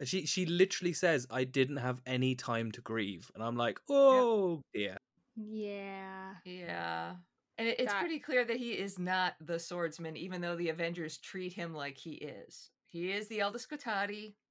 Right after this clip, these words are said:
Speaker 3: in this body with these memories, and even the Kotati don't like him anymore because now he's contaminated. So now he's really cranky.
Speaker 2: He's a little bit broken now.
Speaker 3: Just a little. I did like the flashbacks to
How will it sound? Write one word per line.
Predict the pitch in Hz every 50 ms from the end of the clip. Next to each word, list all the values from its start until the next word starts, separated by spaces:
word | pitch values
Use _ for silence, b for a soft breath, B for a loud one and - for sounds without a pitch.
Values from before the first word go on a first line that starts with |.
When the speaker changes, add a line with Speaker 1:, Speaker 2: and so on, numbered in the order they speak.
| _ _ -
Speaker 3:
in | 185 190 190
this | 202 214 202
body | 185 208 190 185 185 185 190 180
with | 160 170 170
these | - 190 190 180
memories, | 190 202 214 208 196 180 160 156 156 156 165 170 - - _ _ _ _ _ _ _ _ _ _ -
and | 185 185
even | 196 214 208 220
the | 208
Kotati | 220 - 196 185 - 247 226 226 214 196
don't | 190 202 190 -
like | 220 233 247 254 - 285
him | 202 185
anymore | 185 180 180 175 170 170 170 170 170
because | 160 175 170 - 185 175 175
now | 170 160 156
he's | 160 156 -
contaminated. | - - 165 165 - 180 180 175 160 147 143 123 101 98 87 - _ _ _ _
So | _ - 196
now | 185 175
he's | 165 175 170 170
really | 180 170 165 165
cranky. | - - - 190 190 185 175 - - - - _ _ _ _ _ -
Speaker 2:
He's | 240 247 247 226 233
a | 233
little | 247 247 262
bit | 285 269 269
broken | - 277 320 403 - 311 262 226
now. | 202 190 180 175 175 180 170 - _ _ _ _
Speaker 3:
Just | - 254 440 571 508 - - 508
a | 494 453 440 427 453 427 403
little. | 359 302 311 - _ _ _ _ _ -
I | 214 214
did | 202 247 233
like | 240 240 233
the | -
flashbacks | 214 - 226 214 214 208 - - 226 214 214 214 214 - - - - - - - _ _ _ _ _ -
to | - 208 196 190 185 185 185 180 180 175 175